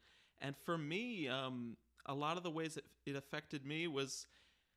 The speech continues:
I've always had these, uh, I've always been out on the limb with, uh, with my own sort of theories and my own sort of creations.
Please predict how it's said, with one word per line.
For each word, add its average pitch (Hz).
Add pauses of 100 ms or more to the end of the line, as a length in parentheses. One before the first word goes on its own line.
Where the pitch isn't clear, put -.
(240)
I've 180
always 240
had 208
these, 180
uh, 156
I've 160
always 226
been 180
out 170
on 160
the 156
limb 165
with, 147
uh, 135
with 139
my 135
own 160
sort 160
of 131
theories 151
and 127
my 131
own 147
sort 139
of -
creations. 160